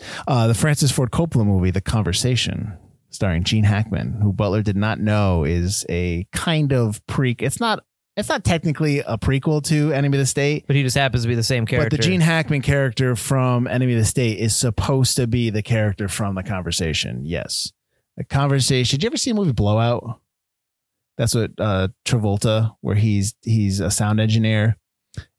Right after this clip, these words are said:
Speaker 1: Uh, you never heard that? Oh man. Okay, so we're doing The Conversation next week,
Speaker 2: <laughs>
Speaker 1: but I wanna, but it's very similar to a movie called Blowout, where, where Travolta is, um,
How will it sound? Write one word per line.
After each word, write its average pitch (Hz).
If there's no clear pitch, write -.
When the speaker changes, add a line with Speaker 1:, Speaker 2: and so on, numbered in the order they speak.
Speaker 1:
Uh, -
you 123
never 104
heard 107
that? 87
Oh 90
man. 87
Okay, 113
so 147
we're 233
doing 294
The 254
Conversation 160
next 76
week, 127
Speaker 2:
<laughs> -
Speaker 1:
but 156
I 156
wanna, 180
but 165
it's 147
very 214
similar 208
to -
a 185
movie 160
called 143
Blowout, 143
where, 113
where 110
Travolta 165
is, 120
um, 101